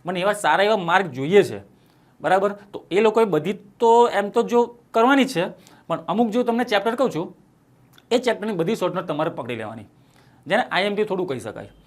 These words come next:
બરાબર? જેમ કે કયા કયા ચેપ્ટર છે એની પર આપણે ભાર આપી શકીએ? તો પહેલું છે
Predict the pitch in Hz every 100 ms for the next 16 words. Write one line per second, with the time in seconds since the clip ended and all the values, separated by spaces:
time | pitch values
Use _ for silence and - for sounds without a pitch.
0 | _ _ - 196 208 220 - - 185 214
1 | 240 269 294 - - 196 - 196 196 196
2 | 185 196 160 165 160 160 156 151 160 -
3 | - - _ 196 190 175 233 233 135